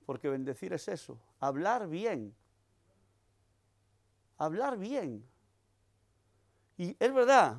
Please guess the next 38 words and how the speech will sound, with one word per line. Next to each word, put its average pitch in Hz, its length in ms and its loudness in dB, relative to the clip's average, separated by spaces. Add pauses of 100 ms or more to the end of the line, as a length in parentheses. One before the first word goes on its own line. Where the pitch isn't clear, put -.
(140)
a 170 140 4
todos 240 260 4
nos 196 140 -6
hicieron 202 340 -2
daño. 127 380 -4 (1500)
Pero 160 140 0
yo 196 160 0
puedo 208 240 4
verlo, 214 240 4
antes 185 260 0
oraba 196 260 4
Valentín, 180 460 0
yo 190 100 0
puedo 214 220 4
verlo 196 180 4
con 170 160 2
mis 170 200 0
ojos 247 440 0 (680)
o 139 140 -2
puedo 165 240 6
verlo 165 200 2
con 156 140 -4
los 151 140 -6
ojos 156 260 -6
de 135 80 -8
Jesús. - 460 -16 (2500)
Si - 200 -4
lo 175 120 4
veo 233 260 8
con 196 180 2
mis 190 200 0
ojos, 143 480 0
ojo 139 260 -4
por 156 160 -2
ojo, 156 220 -4
diente 151 260 -4
por 135 160 -8
diente, 127 460 -8